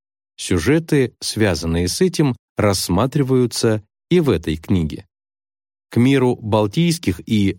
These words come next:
шире, финно-угорских народов традиционно относятся саамы, хотя саамский язык может восходить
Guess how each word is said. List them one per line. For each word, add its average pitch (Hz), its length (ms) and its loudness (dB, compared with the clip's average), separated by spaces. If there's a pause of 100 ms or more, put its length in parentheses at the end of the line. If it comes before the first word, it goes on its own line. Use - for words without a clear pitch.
шире, 101 600 0 (280)
финно-угорских 113 1120 0
народов 104 600 0 (280)
традиционно 110 840 2
относятся 101 840 -2 (140)
саамы, 80 680 -2 (380)
хотя 110 460 0
саамский 92 720 0
язык 165 520 0
может 170 480 0
восходить 120 600 -2